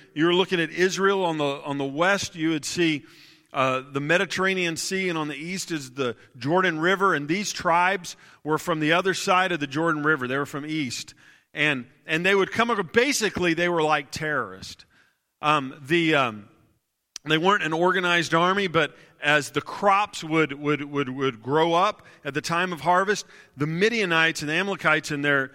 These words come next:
the other, these were nomadic tribes. Um, in fact, you've, you've heard the name Midian. It's like, "Okay, I've heard that name. It sounds familiar."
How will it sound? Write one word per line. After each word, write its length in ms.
the 120
other, 440
these 440
were 100
nomadic 540
tribes. 640
Um, 400
in 220
fact, 320
you've, 260
you've 160
heard 260
the 120
name 280
Midian. 360
It's 120
like, 260
"Okay, 280
I've 100
heard 260
that 120
name. 220
It 80
sounds 340
familiar." 640